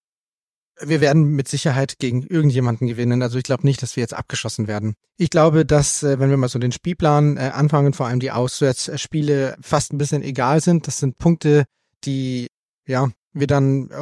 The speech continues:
holen. Und wenn wir sie nicht holen, ist es auch nicht so schlimm. Ich glaub, dass die Heimspiele zu Beginn, äh, viel wichtiger sein werden. Und da haben wir, glaub ich, mit Ulm, mit Fürth und Münster schon, schon drei Gegner zu Hause,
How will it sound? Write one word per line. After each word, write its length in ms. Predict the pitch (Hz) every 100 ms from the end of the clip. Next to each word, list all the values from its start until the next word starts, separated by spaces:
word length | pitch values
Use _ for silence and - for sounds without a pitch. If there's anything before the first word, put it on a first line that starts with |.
| 123
holen. 440 | 165 170 175 170
Und 100 | 139
wenn 140 | 139 143
wir 80 |
sie 80 | 139
nicht 260 | 147 165 -
holen, 380 | 156 151 147 147
ist 120 | 135
es 140 | 135
auch 140 | - 123
nicht 160 | 156
so 80 | 156
schlimm. 240 | - 156 156 - _
Ich 60 | _
glaub, 100 | -
dass 140 | 139 -
die 140 | 123
Heimspiele 680 | 139 147 - 151 139 135 139 - _
zu 160 | - 135
Beginn, 400 | 127 135 139 143
äh, 120 | 123
viel 280 | - 143 127
wichtiger 420 | 143 - 143 131
sein 340 | 113 113 127
werden. 320 | 110 110 - 120
Und 160 | 120
da 80 | 131
haben 120 | 131
wir, 60 | 139
glaub 180 | 127 131
ich, 80 |
mit 200 | 135 131
Ulm, 440 | - 156 156 160 156 - _ _
mit 160 | 143 -
Fürth 680 | - - - 165 165 160 139
und 220 | 135 -
Münster 880 | 151 151 175 - - 147 156 -
schon, 380 | 151 151 139 139
schon 240 | - 139 127
drei 480 | 123 127 147 151 - _ _ _ _
Gegner 380 | 123 156 - 156
zu 200 | - 151
Hause, 480 | 120 143 135 135 135